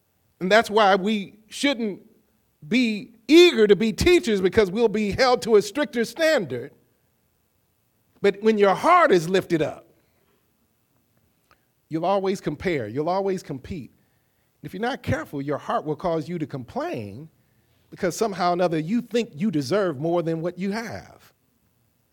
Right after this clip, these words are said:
That's a symptom of a lifted heart. You know, "I have a degree, and I have this. I've been to the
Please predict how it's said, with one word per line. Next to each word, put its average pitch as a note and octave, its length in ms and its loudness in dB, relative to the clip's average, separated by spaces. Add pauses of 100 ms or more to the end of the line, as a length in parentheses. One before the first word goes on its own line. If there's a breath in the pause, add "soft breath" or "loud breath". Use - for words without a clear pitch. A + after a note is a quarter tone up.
(1200)
That's E3 240 -6
a B2+ 60 -10
symptom C#3+ 500 -6
of C3 80 -6
a A#2 60 -8
lifted C3 480 -8
heart. - 600 -12 (840)
You G#2+ 120 -14
know, G2+ 120 -12
"I A#2+ 220 -2
have C3 240 -6
a A2+ 60 -10
degree, C3 640 -4 (920)
and C#2+ 160 -18
I C#3+ 220 -4
have B2+ 400 -6
this. F#3 320 2
I've C#3 320 -2
been D3 260 -4
to C#3+ 140 -8
the A#2 300 -8